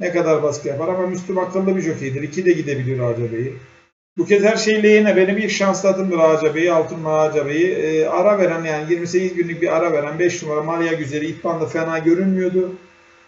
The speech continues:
Yarış benim düşündüğümün aksine çok hızlanırsa sonlarda beş Maria Güzeli gelebilir. Dört Sufle de olumlu gelişmeler var. Fena koşmuyor. Üç atla geçeceğim ben burayı. Altı beş dört. Son yarışta bizi yatıran oğlum benim.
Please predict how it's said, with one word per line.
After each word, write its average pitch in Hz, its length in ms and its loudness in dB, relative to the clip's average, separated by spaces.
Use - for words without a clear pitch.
Yarış 196 540 4
benim 196 260 2
düşündüğümün 185 560 0
aksine 170 440 -4
çok 196 200 -4
hızlanırsa 170 520 -2
sonlarda 180 540 -4
beş 185 220 2
Maria 175 240 2
Güzeli 151 360 -6
gelebilir. 170 420 0
Dört 240 240 8
Sufle 214 360 0
de 190 360 2
olumlu 208 340 0
gelişmeler 180 560 2
var. 139 260 0
Fena 180 380 -4
koşmuyor. 139 440 -4
Üç 113 180 -6
atla 175 260 0
geçeceğim 165 440 -2
ben 139 180 -8
burayı. 135 240 0
Altı 160 280 0
beş 151 200 -2
dört. 143 160 -6
Son 214 220 0
yarışta 214 440 0
bizi 196 160 -2
yatıran 208 400 2
oğlum 208 320 2
benim. 202 300 -2